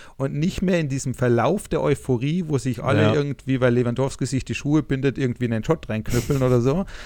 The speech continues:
Speaker 1: Ähm, ja, also,
Speaker 2: Was?
Speaker 1: ja, soll's gegeben haben. Ähm, ähm,
Speaker 2: <laughs>
Speaker 1: oder für Abseits oder sowas.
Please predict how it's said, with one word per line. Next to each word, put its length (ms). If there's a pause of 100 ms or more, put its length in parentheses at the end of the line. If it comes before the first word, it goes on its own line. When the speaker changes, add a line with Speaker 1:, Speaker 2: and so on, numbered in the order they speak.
(240)
Speaker 1:
Ähm, 260
ja, 220
also, 260 (400)
Speaker 2:
Was? 220
Speaker 1:
ja, 200
soll's 200
gegeben 340
haben. 140 (320)
Ähm, 380
ähm, 720 (200)
Speaker 2:
<laughs> 180
Speaker 1:
oder 260
für 220
Abseits 500
oder 160
sowas. 360